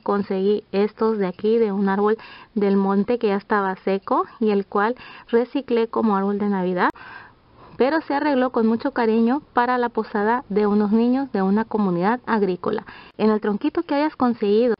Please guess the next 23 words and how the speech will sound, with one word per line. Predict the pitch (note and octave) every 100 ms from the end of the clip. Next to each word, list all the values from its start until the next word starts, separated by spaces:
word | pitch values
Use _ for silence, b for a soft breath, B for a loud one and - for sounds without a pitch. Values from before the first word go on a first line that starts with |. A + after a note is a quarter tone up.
| _ _
puedes | A#3+ D4+ D4+
barnizarlo | D#4 A3 G3+ A3 A#3 B3+
o | G#3
dejarlo | G3 G#3+ G#3 G3+
natural. | G3 F#3 G3 C4
En | B3
mi | G3+
caso | F3 G#3+ G#3+
yo | A3+ A3
lo | B3
voy | G#3+
a |
dejar | A3 G#3 G#3
natural. | G#3 G3+ G3+ F3 F3 D4+ B B B B B
Vas | A3+ D4
a |
ocupar, | F4+ C4 - G3+ F#3 -
aparte | F3+ - C4 D4 D4
del | C#4 D#4
tronco, | - A3 A3 A#3+ B3+ B3+ -
silicón | G3+ G3 G#3 G3+
caliente, | F#3 F#3+ A3+ B3 A#3 A#3+ C#4+ -
tijeras | C#4+ - B3 G#3 G#3+ A3